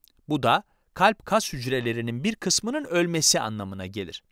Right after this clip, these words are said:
Miyokard infarktüsü sonucunda görülen bu üç olay da bazı komplikasyonlara sebep olabilir.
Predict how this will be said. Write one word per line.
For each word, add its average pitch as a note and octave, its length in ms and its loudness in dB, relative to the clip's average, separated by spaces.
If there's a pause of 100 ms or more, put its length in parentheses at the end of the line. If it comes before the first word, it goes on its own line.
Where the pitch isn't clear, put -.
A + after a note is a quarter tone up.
(1080)
Miyokard C4+ 560 4
infarktüsü F3 680 0
sonucunda A#2+ 680 -2
görülen B2 640 -2
bu F3+ 260 0
üç B3 320 0
olay D3 420 2
da G3 180 2 (260)
bazı A3 340 6
komplikasyonlara D#3+ 880 -2
sebep B2+ 340 -2
olabilir. G2 480 -6